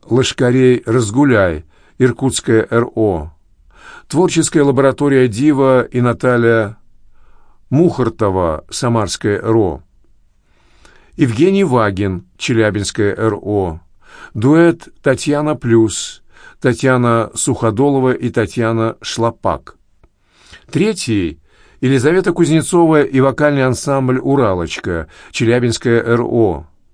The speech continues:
Маргарита Тололина, Иркутская Р О, Ольга Филиппова, Иркутская М О.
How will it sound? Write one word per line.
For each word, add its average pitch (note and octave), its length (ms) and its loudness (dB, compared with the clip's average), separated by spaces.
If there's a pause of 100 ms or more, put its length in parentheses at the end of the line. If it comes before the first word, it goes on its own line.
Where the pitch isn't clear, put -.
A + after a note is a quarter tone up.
(500)
Маргарита D#3+ 840 2 (1500)
Тололина, G#2+ 880 2 (100)
Иркутская C3 640 0
Р C3 240 0
О, G2 400 -4 (1400)
Ольга F#3 280 2
Филиппова, A#2+ 720 2
Иркутская A#2 720 0
М A2 280 -2
О. G#2 400 -2